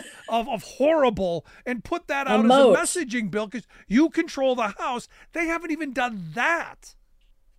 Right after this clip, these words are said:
Speaker 2: And that's the other thing, too, is one of the things in this bill was money for the stupid wall. I mean, eh,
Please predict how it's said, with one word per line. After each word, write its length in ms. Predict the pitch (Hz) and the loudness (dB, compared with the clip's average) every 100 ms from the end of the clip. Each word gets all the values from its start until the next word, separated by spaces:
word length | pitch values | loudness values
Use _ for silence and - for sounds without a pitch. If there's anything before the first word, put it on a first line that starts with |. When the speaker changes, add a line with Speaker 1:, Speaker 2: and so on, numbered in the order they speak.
| _ _ - | _ _ -4
Speaker 2:
And 280 | 330 381 294 | 0 0 0
that's 220 | 277 381 | -2 0
the 140 | - 359 | 2 4
other 160 | 466 508 | 4 4
thing, 200 | 269 240 | 2 0
too, 180 | 403 359 | 0 2
is 140 | 254 240 | 0 0
one 160 | 277 | -2
of 40 | 311 | -2
the 80 | |
things 220 | 285 302 294 | -2 -2 -2
in 80 | |
this 160 | 247 233 | -6 -6
bill 360 | 208 254 349 262 | 0 2 2 2
was 200 | 214 208 | -2 -2
money 320 | 220 240 277 | -4 -4 -4
for 160 | 277 | -4
the 200 | 269 247 190 - - - | -4 -4 -8 -20 -20 -12
stupid 500 | - - 294 330 277 | -8 -4 -4 -4 -2
wall. 560 | 285 359 370 - - - - - _ _ - - | 0 0 -2 -6 -10 -16 -18 -20 _ _ -18 -6
I 40 | |
mean, 280 | 214 226 220 | -2 -2 -4
eh, 300 | 123 190 - | -8 -10 -10